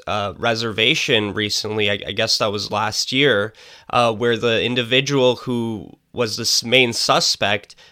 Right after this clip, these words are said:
was granted parole after committing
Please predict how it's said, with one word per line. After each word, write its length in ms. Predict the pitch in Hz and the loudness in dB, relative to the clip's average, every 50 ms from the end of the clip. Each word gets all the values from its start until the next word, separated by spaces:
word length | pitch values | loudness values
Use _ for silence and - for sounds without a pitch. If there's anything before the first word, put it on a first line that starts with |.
| _ _ | _ _
was 180 | - 131 120 113 | -4 -4 -4 -2
granted 540 | - 135 131 131 135 131 - 135 123 - | 0 2 4 4 4 2 0 -4 -4 -6
parole 480 | - - 123 120 139 147 151 147 135 104 | -6 -6 -2 0 2 4 4 4 4 4
after 320 | 92 117 120 - - 135 | 4 2 2 0 -4 -6
committing 560 | - - 139 120 117 123 120 120 120 117 113 | -6 -6 -4 -2 0 2 2 2 0 -2 -6